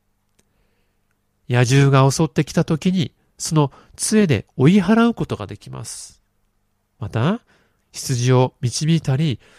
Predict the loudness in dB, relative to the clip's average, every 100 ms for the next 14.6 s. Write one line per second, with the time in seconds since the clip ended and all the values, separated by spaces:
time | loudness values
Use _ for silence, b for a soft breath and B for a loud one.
0 | b -8 -2 0 2 2 2 2 0 0
1 | -2 2 2 2 -2 -4 -6 -4 -6 -6
2 | -12 _ -8 -6 -6 -4 -2 0 -2 -4
3 | -6 -4 -4 -4 -6 -10 -12 -14 -18 _
4 | _ _ _ _ _ _ _ _ _ _
5 | -14 -8 -2 -2 -2 -12 _ _ _ _
6 | _ _ _ -4 -2 -2 0 -2 -2 -2
7 | 0 2 2 2 2 2 0 0 -2 -2
8 | -4 -4 -4 -6 -2 -2 -4 -8 -8 -8
9 | -8 -8 -14 _ _ _ _ _ _ _
10 | _ _ _ _ _ _ _ _ _ _
11 | -10 -6 -4 -4 -6 -8 _ _ _ _
12 | _ _ _ _ 0 0 0 -2 0 0
13 | 0 -4 b b -6 -2 0 0 0 0
14 | 0 -4 -6 -8 -8 -8